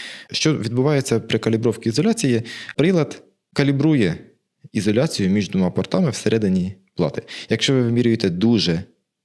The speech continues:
малі значення сигналу, наприклад, е, на-, там, накрутите атенюацію шістдесят децибел, сімдесят децибел між двома портами, то в такому випадку при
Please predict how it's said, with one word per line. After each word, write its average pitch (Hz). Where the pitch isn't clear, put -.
малі 98
значення 95
сигналу, 135
наприклад, -
е, -
на-, 87
там, 85
накрутите 101
атенюацію 92
шістдесят 117
децибел, 87
сімдесят 90
децибел 90
між 95
двома 82
портами, 76
то 151
в -
такому -
випадку 120
при 120